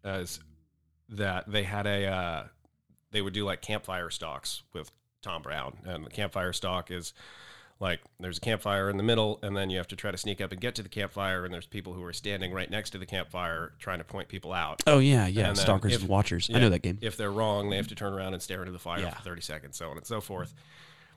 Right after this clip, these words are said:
Speaker 1: And Tom Brown wouldn't point people out. And this is according to Mike. I was not, I was not there, so this is not my story. Um, but he wouldn't point people out. He would take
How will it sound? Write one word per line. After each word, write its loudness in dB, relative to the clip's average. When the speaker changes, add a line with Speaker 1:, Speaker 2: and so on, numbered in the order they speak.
Speaker 1:
And -4
Tom 6
Brown 6
wouldn't 8
point 4
people 0
out. -2
And -8
this -4
is -8
according -4
to -4
Mike. -2
I -8
was -10
not, -4
I -12
was -12
not -2
there, 0
so -6
this -8
is -14
not -6
my -4
story. -6
Um, -4
but -2
he 0
wouldn't -2
point -2
people -4
out. 0
He -4
would -4
take -2